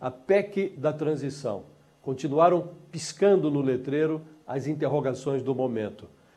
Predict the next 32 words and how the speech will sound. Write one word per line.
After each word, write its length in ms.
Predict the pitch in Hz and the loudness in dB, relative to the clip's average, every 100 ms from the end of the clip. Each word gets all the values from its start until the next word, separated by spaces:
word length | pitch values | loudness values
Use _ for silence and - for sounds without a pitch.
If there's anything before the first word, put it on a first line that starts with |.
| _ | _
Quanto 320 | - 277 269 160 | -2 -2 0 2
vai 180 | 190 | 4
custar 540 | - 131 - 160 160 156 | 2 -2 -2 0 0 0
a 60 | 139 | -4
licença 500 | 131 - 165 160 123 | -4 -4 -6 -4 -6
de 140 | 123 | -4
Lula 420 | 120 156 196 139 | -4 -2 -2 -2
para 160 | 113 123 | -4 -4
gastar? 580 | 104 - - 135 131 - - _ | -6 -10 -8 -4 -4 -8 -20 _
Por 140 | 311 - | -6 -2
quanto 280 | 240 226 208 | -2 0 -6
tempo? 520 | - 165 160 - - - _ | 0 -2 -2 -6 -12 -14 _
Cadê 400 | - 156 151 190 190 | -8 0 4 4 4
a 80 | |
âncora 540 | 143 170 190 147 143 139 | -2 0 -2 -2 -4 -6
fiscal? 640 | 123 107 - 135 127 123 - _ _ _ _ - | -8 -12 -2 0 2 -2 -12 _ _ _ _ -6
O 80 | 131 | 0
nariz 320 | 143 180 - | 2 2 0
torcido 640 | - 151 - - 208 165 | 0 0 -2 -4 0 2
do 100 | 151 | 2
mercado 640 | 143 117 - 160 170 165 165 - _ | 2 0 2 2 4 0 -4 -20 _
apareceu 600 | 123 - 156 147 156 165 | -12 -2 0 0 2 2
instantaneamente 1040 | 220 - 190 - 180 156 135 160 156 160 - - | 0 0 0 2 0 0 0 -2 -2 -6 -8 -14
nos 160 | 143 147 | -8 -8
contornos 800 | - 147 127 147 165 156 156 123 | -4 -4 -4 0 0 2 0 -2
dos 340 | 135 135 110 | -2 -4 -4
índices 540 | 143 170 135 120 123 110 | -4 -4 -4 -8 -8 -4
da 140 | 117 | -4
Bolsa 640 | 101 135 185 214 - 208 208 | 0 4 4 2 -4 -8 -6
e 100 | 143 | -6
do 140 | 147 | -4
dólar. 460 | 131 117 101 90 | 0 0 0 -4